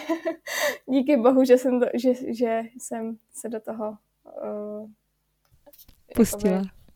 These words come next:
Speaker 1: pustila. <laughs>
Speaker 2: Je vás víc třeba v týmu, co máte nějakého i ještě individuálního, eh, psychologa, anebo spíš spolíháte na tu Verču?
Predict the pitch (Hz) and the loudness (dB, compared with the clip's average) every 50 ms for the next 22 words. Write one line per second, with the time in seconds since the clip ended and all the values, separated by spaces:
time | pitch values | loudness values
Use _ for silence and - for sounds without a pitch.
0 | - _ _ _ _ _ _ _ _ _ _ _ 262 247 - - - 254 220 - | -20 _ _ _ _ _ _ _ _ _ _ _ -4 -4 -4 -6 -6 -6 -2 0
1 | 277 285 - 294 269 - 277 269 - - - - - - - - 240 233 220 233 | 0 0 2 0 -2 -2 -4 -10 -12 -14 -16 -16 -16 -6 2 4 6 8 8 8
2 | 262 277 - - 247 233 - - - - 226 214 220 - - - 214 208 208 208 | 6 4 4 2 2 2 2 2 4 6 6 6 6 4 4 4 4 4 4 4
3 | - 233 214 202 202 - 214 202 196 196 202 - 202 202 208 - - 196 202 196 | 6 6 6 6 6 6 4 4 6 4 4 4 4 4 4 6 6 4 4 4
4 | - - - 208 - - 233 220 220 196 202 196 196 190 185 185 190 202 208 - | 2 0 0 0 2 4 4 6 6 6 6 6 8 6 8 6 6 6 6 4
5 | - - - - _ _ - - 202 185 185 185 - - - - - - 214 - | 4 0 -2 -6 _ _ 0 4 6 6 6 6 4 2 -4 -2 2 2 2 4
6 | - 202 190 185 185 196 208 226 - 233 226 214 214 214 - - 220 - - - | 6 6 6 8 8 8 8 8 8 6 6 8 6 6 6 4 2 4 4 4
7 | 202 208 208 196 190 - 190 190 190 - 202 190 190 185 - - - - 185 202 | 4 6 6 6 6 6 6 4 4 4 6 6 6 6 4 2 -4 -4 -4 -6